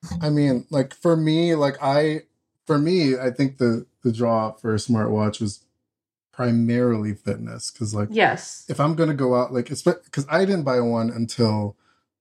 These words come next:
Speaker 1: um, the pandemic happened, and I was, you know, forced to just work out at home, which I hate. Um, but, you know, there were ti-, like, I didn't wanna go out on a run and bring my smartphone with me, so I was like, "All right, well, smartwatch." Um,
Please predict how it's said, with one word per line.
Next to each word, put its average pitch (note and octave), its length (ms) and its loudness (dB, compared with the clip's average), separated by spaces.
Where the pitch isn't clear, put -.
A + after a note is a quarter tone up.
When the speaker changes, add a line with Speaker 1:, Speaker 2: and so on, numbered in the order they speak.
Speaker 1:
um, A2+ 400 -2
the A2 140 0
pandemic A#2 460 0
happened, G#2 460 -2
and G#2+ 320 -4
I A#2 140 2
was, G#2+ 300 -2
you C3 120 0
know, G#2+ 300 -4
forced A#2+ 360 0
to A2 80 -4
just G#2+ 180 -4
work A2 280 0
out A2 180 2
at - 120 -4
home, G#2+ 360 0
which A2 180 -8
I G#2 100 -2
hate. G#2+ 340 2
Um, A2+ 380 0
but, A#2+ 480 0
you D3+ 80 -4
know, B2 160 2
there A#2 100 0
were A#2 60 0
ti-, C3+ 240 -4
like, C3 300 2
I D3+ 80 0
didn't F3+ 140 0
wanna D#3 160 0
go B2+ 140 0
out C3 120 2
on A#2+ 100 2
a A2+ 60 2
run G#2+ 380 0
and A#2 200 0
bring A2+ 160 2
my A2 80 0
smartphone A2+ 580 -4
with B2+ 220 2
me, A2+ 240 -6
so G#2+ 260 -2
I - 20 0
was G#2 120 -2
like, G#2+ 120 -4
"All D3 100 -2
right, A#2+ 240 2
well, A2+ 200 -6
smartwatch." A#2 760 -2
Um, A2+ 460 2